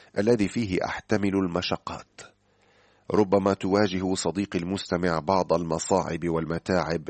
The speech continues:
بسبب إيمانك بالمسيح، أما الرسول بولس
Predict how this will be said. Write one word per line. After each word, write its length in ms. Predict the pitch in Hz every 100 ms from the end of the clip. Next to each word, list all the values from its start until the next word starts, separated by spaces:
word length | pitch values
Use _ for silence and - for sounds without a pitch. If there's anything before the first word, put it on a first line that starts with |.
| -
بسبب 580 | 76 85 - 95 90 80 -
إيمانك 440 | 87 82 80 80 80
بالمسيح، 720 | 82 82 92 - 131 - - _ _ _ _ _ -
أما 160 | 107 95
الرسول 460 | 95 90 113 98
بولس 440 | 92 113 104 101